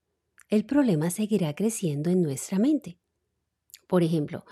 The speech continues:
al alcohólico que sufre por su problema, si le pides que lo olvide, te dice que no puede. Si le dices que lo resuelva, te dice que no es posible resolverlo.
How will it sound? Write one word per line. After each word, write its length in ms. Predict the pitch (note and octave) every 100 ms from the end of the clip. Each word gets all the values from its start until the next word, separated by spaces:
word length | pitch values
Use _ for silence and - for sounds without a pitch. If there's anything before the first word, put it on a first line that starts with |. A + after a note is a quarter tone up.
| - - - - _ _
al 140 | - F#3+
alcohólico 920 | F3 E3+ C4+ D4+ G#3 - C#3+ F3+ _ _ _ _ _
que 160 | - F#3
sufre 460 | - B3+ D4 A3+ F3+
por 180 | D3
su 180 | - B3
problema, 540 | - C4 F#3 C#3 E3+ _ _ _ - - -
si 160 | B3+
le 160 | B3 B3+
pides 600 | C#4+ D#4+ F#4 F#4 - - _ _ _
que 160 | A3
lo 100 | G3
olvide, 720 | F3 E3+ B3+ B3 D3+ D#3+ - _
te 140 | A#3
dice 320 | G3 D3+ F3+ F3
que 100 | F3
no 160 | F#3
puede. 460 | C4 D4 F#3 E3+ _ _ _ _ _ _ _ _ _
Si 200 | - F#3+
le 140 | E3+
dices 640 | D#3 E3+ F#3 F#3+ F#3+ - _
que 160 | - E3+
lo 120 | C#3+
resuelva, 640 | A#2+ - A#3 C#4+ D#3+ E3+ - - - _
te 160 | B3 F#3+
dice 340 | E3+ - A#3+
que 140 | C#4
no 100 | A3
es 160 | D3 -
posible 500 | - A3+ E3 C#3+ E3
resolverlo. 760 | G3 F3+ A3+ A3+ D#4+ - F3